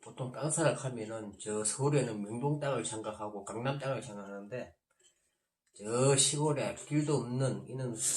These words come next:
땅은 지금도 싼 땅이 많습니다. 그런 땅을 한개 사놓으면은 본인들이 내가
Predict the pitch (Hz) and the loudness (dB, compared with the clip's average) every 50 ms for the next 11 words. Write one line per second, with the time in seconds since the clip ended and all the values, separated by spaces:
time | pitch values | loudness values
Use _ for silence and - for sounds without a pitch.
0 | - - - - - - - - 123 135 135 131 113 - - - - - - - | 0 -4 -6 -12 -18 -8 -4 -2 0 2 2 2 2 0 -4 -10 -14 -20 -16 -6
1 | - 156 151 165 160 143 131 104 92 - - - 135 139 131 139 123 - 95 90 | -2 2 4 4 4 4 2 0 0 2 2 4 4 4 2 2 2 2 2 -2
2 | 92 92 - 117 110 104 95 95 101 135 147 - - - - - - - - - | -2 -2 -2 -2 -2 -4 -4 -4 -4 -4 -6 -8 -10 -12 -14 -14 -18 -20 -20 -20
3 | - - - _ _ _ _ - 147 147 143 143 127 117 113 - 110 110 110 104 | -20 -20 -20 _ _ _ _ 0 2 2 2 2 0 -4 -6 -8 -8 -8 -8 -10
4 | - - - 117 110 104 104 113 127 131 113 98 95 95 98 104 101 90 82 - | -10 -8 -6 -4 -2 -2 -2 -2 -2 -2 -4 -4 -6 -8 -8 -10 -10 -12 -14 -18
5 | - _ _ _ _ _ _ _ _ _ _ - - 110 107 104 101 101 98 95 | -20 _ _ _ _ _ _ _ _ _ _ -8 -6 -6 -4 -4 -4 -6 -6 -6
6 | 95 90 92 117 147 160 151 147 - - - - - _ _ _ _ _ - _ | -8 -4 0 4 4 4 4 2 -4 -10 -16 -20 -20 _ _ _ _ _ -20 _
7 | _ _ _ _ _ _ _ _ _ _ _ _ _ _ _ _ _ - 95 104 | _ _ _ _ _ _ _ _ _ _ _ _ _ _ _ _ _ -10 -6 -6
8 | 107 107 113 110 107 104 104 104 - | -4 -2 0 0 0 0 -2 -6 -12